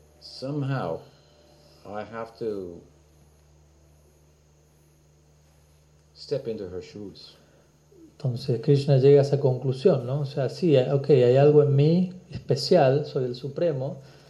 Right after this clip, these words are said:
Speaker 2: pero lo que ella ve en mí desde su propia perspectiva,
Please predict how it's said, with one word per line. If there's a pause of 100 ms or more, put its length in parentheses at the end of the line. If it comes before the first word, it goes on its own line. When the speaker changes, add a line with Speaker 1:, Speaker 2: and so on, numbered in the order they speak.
(420)
Speaker 2:
pero
lo
que
ella
ve
en
mí
desde
su
propia
perspectiva,